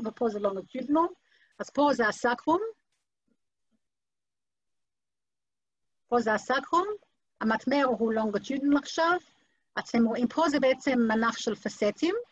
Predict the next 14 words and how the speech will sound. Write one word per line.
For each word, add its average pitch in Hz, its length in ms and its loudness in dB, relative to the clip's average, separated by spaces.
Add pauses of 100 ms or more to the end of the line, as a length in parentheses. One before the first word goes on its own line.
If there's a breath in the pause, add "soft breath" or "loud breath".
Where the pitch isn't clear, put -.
(1900)
זה 226 400 2
ה-, 208 200 2 (180)
אלו, 208 260 -2 (100)
אתם, 208 180 -6 (120)
אתם 214 220 -6
רואים, 214 280 -4
יש 214 160 -6
איזשהו 208 360 -6
מפרק 190 320 -4
פסט - 460 -4
פה, 285 240 4 (200)
ופה, 233 480 2 (540)
פה 233 320 2
יש - 540 0